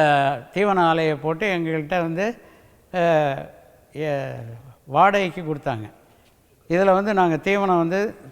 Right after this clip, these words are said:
தரமான தீவனமா உற்பத்தி பண்ணி எங்க விவசாயிகளுக்கு குறைந்த விலையிலும் தரமான தீவனமாகவும் கொடுத்துக்கிட்டு இருக்கிறோம். இதுக்கு வந்து எங்க, எங்க நிறுவனத்துக்கு வந்து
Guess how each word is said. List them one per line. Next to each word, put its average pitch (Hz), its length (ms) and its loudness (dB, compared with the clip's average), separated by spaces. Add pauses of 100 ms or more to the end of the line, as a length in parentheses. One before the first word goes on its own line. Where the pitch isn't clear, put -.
தரமான 202 500 2
தீவனமா 175 540 -2
உற்பத்தி 160 380 -6
பண்ணி 147 360 -4 (340)
எங்க 151 240 -2
விவசாயிகளுக்கு 160 760 0
குறைந்த 196 440 -2
விலையிலும் 147 580 -2 (320)
தரமான 190 500 0
தீவனமாகவும் 165 720 -4
கொடுத்துக்கிட்டு 156 400 -10
இருக்கிறோம். 117 340 -16 (460)
இதுக்கு 180 440 0
வந்து 196 320 0
எங்க, 160 500 -2 (360)
எங்க 160 280 -2
நிறுவனத்துக்கு 175 680 -4
வந்து 165 440 -8